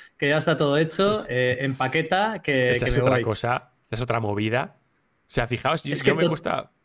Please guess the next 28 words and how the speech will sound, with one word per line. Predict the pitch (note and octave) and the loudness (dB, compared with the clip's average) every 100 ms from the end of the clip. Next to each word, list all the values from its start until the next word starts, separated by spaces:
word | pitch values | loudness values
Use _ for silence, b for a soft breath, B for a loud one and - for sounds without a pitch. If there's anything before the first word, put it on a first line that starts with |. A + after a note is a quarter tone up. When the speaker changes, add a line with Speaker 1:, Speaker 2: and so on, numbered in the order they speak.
| _ _ _ _ _ | _ _ _ _ _
Speaker 2:
a | - | -2
ver, | D3 C3+ | -2 0
los | A2 | -2
valores | G#2 C#3+ C3+ | 0 2 2
del | C#3+ | 2
deporte, | C#3 G3+ G3+ F#2+ | 0 -2 -4 -6
Porti, | D#3+ - F#2+ | -6 -8 -10
los | A2+ G#2 | -6 -4
valores | G2 A#2+ | -2 -2
del | B2 A#2+ | -2 -4
deporte. | A#2 - F2+ | -4 -6 -6
Cuéntame, | - A#2 A#2+ A#2 C#3+ - | -4 -2 -2 -2 -4 -4
cuéntame, | A2+ A#2 A#2+ C3 D#3+ - _ _ _ | -6 -4 -4 -2 -4 -6 _ _ _
¿llevas | C3 B2 C3+ | -2 -2 0
una | B2+ | 0
relación | B2 A#2+ - C3+ A2 | 2 0 0 -2 0
de | G2+ G2+ - | -4 -4 -6
ocho | B2 - | -8 -4
años | C#3+ A#2+ G2+ - | -4 -4 -10 -12
con, | A2+ G#2+ G2+ G2 | -10 -8 -10 -16
con | - G#2 G2 | -16 -14 -12
Toto? | B2+ B2 F2+ _ _ _ | -10 -10 -12 _ _ _
¿O | - F2 | -16 -14
cuántos? | - F#2+ - - - | -8 -10 -10 -18 -12
¿Ocho? | - | -2
Speaker 1:
Once, | D#3+ D#3 C3+ | 2 2 0
once. | C#3 C#3 A#2 - _ - | -2 -4 -6 -6 _ -8
Speaker 2:
Once. | A2+ A2 - E2+ | -4 -4 -6 -20